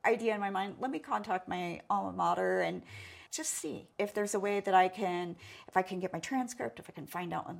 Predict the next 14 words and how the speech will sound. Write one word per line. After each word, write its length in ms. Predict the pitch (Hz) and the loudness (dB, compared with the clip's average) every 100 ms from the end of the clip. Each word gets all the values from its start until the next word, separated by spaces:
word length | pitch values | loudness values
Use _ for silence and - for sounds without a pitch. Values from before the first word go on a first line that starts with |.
| - | -10
my 80 | |
credits," 760 | - - 285 240 240 - - - - | -12 -4 -2 -2 -4 -8 -8 -10 -6
you 140 | 233 | -4
know. 280 | 214 196 190 - - - - - _ - | 0 0 0 -6 -20 -20 -20 -20 _ -6
Within 300 | 262 277 254 | 0 0 0
thirty 320 | 277 277 254 | 0 0 -2
minutes, 580 | 240 254 220 208 - - _ - _ _ _ | -2 -2 -2 -4 -8 -12 _ -20 _ _ _
I 100 | - | 4
had 160 | 208 190 | 4 6
gotten 220 | 214 - | 4 4
in 80 | 220 | 2
touch 220 | 214 208 | -2 -4
with 100 | 240 | -2
an 160 | 220 | -4